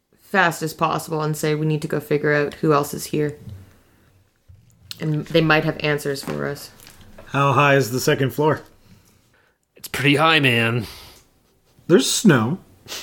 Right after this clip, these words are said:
Speaker 3: You got a zombie to break your fall.
Speaker 1: Oh.
Speaker 2: Ex-, <laughs> exactly.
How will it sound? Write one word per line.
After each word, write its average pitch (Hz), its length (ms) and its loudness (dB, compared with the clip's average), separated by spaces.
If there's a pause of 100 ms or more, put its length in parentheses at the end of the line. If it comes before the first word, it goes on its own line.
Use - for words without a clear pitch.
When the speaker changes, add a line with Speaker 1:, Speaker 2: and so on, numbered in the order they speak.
(1080)
Speaker 3:
You 156 80 2
got 147 180 2
a 135 100 4
zombie 127 340 2
to 101 100 0
break 117 180 2
your 127 80 0
fall. 120 380 0
Speaker 1:
Oh. 175 260 -4 (1300)
Speaker 2:
Ex-, - 320 2 (360)
<laughs> 403 360 0
exactly. 180 960 4